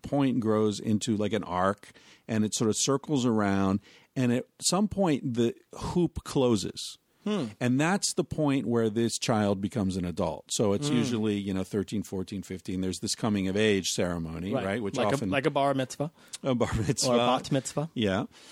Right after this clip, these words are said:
Speaker 1: Um, and the po-, the idea is that until the hoop closes, that person can be really hurt because they're open, they're vulnerable.
Speaker 2: Hmm.
Speaker 1: And then once the hoop closes, at that point, then the circle just sort of grows larger.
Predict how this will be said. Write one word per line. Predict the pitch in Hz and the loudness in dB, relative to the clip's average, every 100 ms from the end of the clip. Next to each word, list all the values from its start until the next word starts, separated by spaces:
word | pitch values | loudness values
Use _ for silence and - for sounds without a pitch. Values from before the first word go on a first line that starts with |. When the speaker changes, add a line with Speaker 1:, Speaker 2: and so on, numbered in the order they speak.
| - - - | -20 -10 -2
Speaker 1:
Um, | 135 131 131 - _ - - _ | 2 2 0 -6 _ -20 -20 _
and | 170 156 | 0 0
the | |
po-, | - | 0
the | 180 143 | 0 2
idea | 160 156 220 254 | 2 2 0 0
is | 147 160 127 | 0 0 0
that | 135 - | 0 0
until | 147 - - 220 240 | 0 0 0 2 2
the | 214 180 | 2 2
hoop | 180 175 - | 2 0 -4
closes, | - 156 160 131 101 87 90 85 - - _ _ _ _ _ - | -2 2 2 2 0 -2 -4 -6 -8 -12 _ _ _ _ _ -6
that | 117 131 147 - _ _ _ _ | -2 0 0 -2 _ _ _ _
person | - 160 143 139 117 | -2 0 0 0 0
can | 107 101 | 0 0
be | 98 | 0
really | 98 110 101 | 0 0 0
hurt | 90 92 - _ _ - | -2 -4 -6 _ _ -8
because | 117 131 104 | -4 -2 0
they're | 117 - | 0 2
open, | 117 - - 98 - | 0 0 -6 -6 0
they're | 113 | 0
vulnerable. | 101 110 117 110 85 78 - | 2 2 4 4 2 0 -6
Speaker 2:
Hmm. | 139 151 160 156 143 123 110 | -4 -2 -2 -2 -2 -2 0
Speaker 1:
And | 139 | 2
then | 156 151 | 2 2
once | 190 226 | 2 0
the | - 208 | 0 0
hoop | 185 170 - | 0 -2 -6
closes, | - 170 196 180 120 101 98 | -4 -2 0 0 2 0 0
at | - 127 | -4 -4
that | - 101 - | 0 -2 0
point, | 190 143 139 135 | 0 2 0 0
then | 147 180 | 0 2
the | 165 | 2
circle | - - 160 151 160 131 | 0 2 0 0 0 0
just | 131 139 - | 0 0 0
sort | 143 123 | 2 2
of | 107 101 | 0 -2
grows | 113 113 113 104 | 0 4 4 2
larger. | 107 110 107 101 92 - | 0 2 2 0 -4 -12